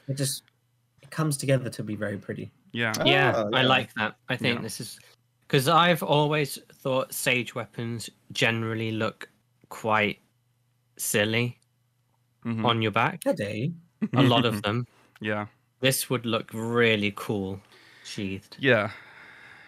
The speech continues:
Speaker 2: Yeah, I like these. These are cool. Uh, it's, it's, uh, they all form like a snowflake when they're sheathed, and then when they're unsheathed, they, they m-, make little daggers,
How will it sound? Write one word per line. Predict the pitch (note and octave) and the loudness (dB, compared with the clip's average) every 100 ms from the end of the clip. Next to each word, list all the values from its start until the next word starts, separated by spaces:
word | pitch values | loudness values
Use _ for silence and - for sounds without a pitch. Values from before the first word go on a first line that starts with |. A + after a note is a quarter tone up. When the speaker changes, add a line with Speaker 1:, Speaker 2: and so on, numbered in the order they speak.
| - _ | -20 _
Speaker 2:
Yeah, | D3 A2+ | -4 -2
I | |
like | A2+ G#2+ - | 0 -4 -4
these. | G#2 G2 - - _ _ - | -10 -10 -14 -20 _ _ -10
These | A#2 A#2 | -10 -10
are | |
cool. | - G2 G2 G#2+ - - | -12 -10 -10 -12 -10 -4
Uh, | G#2+ | -4
it's, | G#2 - - - | -4 -10 -18 -8
it's, | A2 - - | -8 -8 -4
uh, | G#2+ A2 G#2 | 0 0 0
they | A2 | 0
all | A2+ B2 | 2 0
form | B2 - A#2+ A2+ | -2 0 0 2
like | A2 G#2+ | -2 -4
a | |
snowflake | G#2+ B2+ C3+ C3 B2+ B2 B2 - | -8 -4 -4 -2 0 0 -2 -16
when | - A2 A2 G#2+ G#2+ G#2 - | -10 -4 -4 -4 -4 -8 -10
they're | A2 G#2 G#2 G2+ G2 - - - | -6 -4 -2 -4 -6 -10 -16 -14
sheathed, | - A#2 G#2+ G#2 - - | -8 -6 -6 -8 -16 -12
and | A2 G#2 | -8 -4
then | G#2+ G#2 G#2 | -4 -6 -6
when | G#2 | -6
they're | G#2 | -6
unsheathed, | G#2+ G#2 G2+ G2+ _ _ - | -6 -6 -8 -10 _ _ -8
they, | G#2+ G2+ F#2 F2 _ _ _ _ _ _ _ - | -6 -6 -12 -16 _ _ _ _ _ _ _ -2
they | A#2+ | 2
m-, | B2 A#2+ | 2 2
make | C3 E3+ E3 | 2 2 0
little | E3 D#3 D3 | 0 0 -2
daggers, | A2 - B2+ C#3+ E3 F3+ F#3+ - - - | -4 0 4 4 4 0 -2 -8 -12 -14